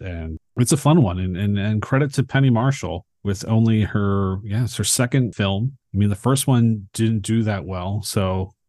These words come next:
thank God she was given the chance to even do this one. She definitely had two strikes against her, being a woman director and directing your first movie that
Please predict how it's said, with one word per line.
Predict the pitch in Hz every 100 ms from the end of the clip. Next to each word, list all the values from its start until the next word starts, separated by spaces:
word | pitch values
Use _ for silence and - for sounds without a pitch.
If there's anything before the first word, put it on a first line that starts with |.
| _
thank | - 127 120
God | 117 113
she | 113
was | 98
given | 110 110
the | 95
chance | - 110 104 -
to | 107 95 -
even | 117 104 104
do | 90 143
this | 113 -
one. | 87 85 101 139 _ -
She | - -
definitely | 98 98 95
had | 90
two | - 101
strikes | - 98 95 -
against | 92 101 101 -
her, | 95
being | 90 95
a | 92
woman | 98 98
director | 92 95 98 - 101
and | 90 90 90 _ -
directing | 107 98 107 - 101
your | 98
first | 90 104 -
movie | 104 98 98
that | 92 92